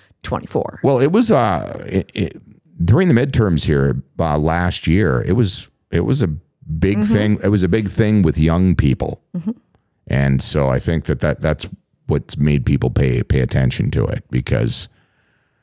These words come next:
Speaker 2: they're becoming, uh, a formidable voice when it comes to
Speaker 1: Yeah,
Speaker 2: elections.
Speaker 1: and they're not gonna be young forever.
Speaker 2: No, and not only that, but they just, every,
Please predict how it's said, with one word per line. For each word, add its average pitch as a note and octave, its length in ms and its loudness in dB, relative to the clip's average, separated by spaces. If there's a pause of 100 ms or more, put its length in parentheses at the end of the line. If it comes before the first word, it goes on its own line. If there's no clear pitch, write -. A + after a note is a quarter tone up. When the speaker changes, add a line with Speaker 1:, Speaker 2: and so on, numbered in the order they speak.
(220)
Speaker 2:
they're E2+ 360 0
becoming, F#2 680 2
uh, D2 440 -2 (560)
a D2+ 180 -2
formidable F2 580 0 (140)
voice D#2+ 680 0 (260)
when D#2 180 0
it C#2 80 -2
comes D#2+ 240 0
to - 120 -2
Speaker 1:
Yeah, D2 60 2
Speaker 2:
elections. D#3 440 -2
Speaker 1:
and F#3+ 100 0
they're G#3 80 2
not B3+ 100 2
gonna D#4 120 2
be C#4+ 80 4
young G#3+ 320 4
forever. D#3+ 540 0
Speaker 2:
No, C3 280 2
and B2 140 0
not D#3 160 2
only A2+ 200 4
that, C3+ 320 2
but E2 140 -2
they F#2 140 2
just, F2 320 0
every, A2 500 2